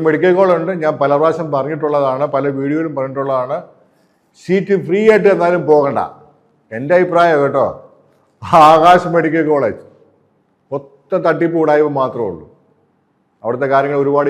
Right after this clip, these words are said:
ഞാൻ പറഞ്ഞിട്ടുണ്ട്. പിന്നെ ഇതിൻ്റെ കുറച്ച് കോളേജിൻ്റെ പേര് കഴിഞ്ഞ ദിവസത്തെ വീഡിയോ ഞാൻ ഇട്ടിട്ടുണ്ട്, ഒന്ന് നോക്കുക, പരിശോധിക്കുക. ഞാൻ ആ ബുക്ക് നിങ്ങളോട് പറഞ്ഞിട്ടുണ്ടല്ലോ, കെ ഇ എ Tips and Tricks, അത് കിട്ടാത്തവർ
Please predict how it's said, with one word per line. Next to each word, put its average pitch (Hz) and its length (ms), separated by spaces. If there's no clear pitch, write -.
ഞാൻ 139 140
പറഞ്ഞിട്ടുണ്ട്. 123 460
പിന്നെ 127 260
ഇതിൻ്റെ 151 280
കുറച്ച് 147 320
കോളേജിൻ്റെ 156 400
പേര് 151 260
കഴിഞ്ഞ 139 220
ദിവസത്തെ 147 320
വീഡിയോ 139 180
ഞാൻ 139 120
ഇട്ടിട്ടുണ്ട്, 139 380
ഒന്ന് 110 160
നോക്കുക, 123 320
പരിശോധിക്കുക. 139 580
ഞാൻ 139 160
ആ - 20
ബുക്ക് 147 280
നിങ്ങളോട് 151 340
പറഞ്ഞിട്ടുണ്ടല്ലോ, 139 560
കെ 139 180
ഇ 147 120
എ - 20
Tips 139 240
and 143 120
Tricks, 139 240
അത് 127 160
കിട്ടാത്തവർ 147 540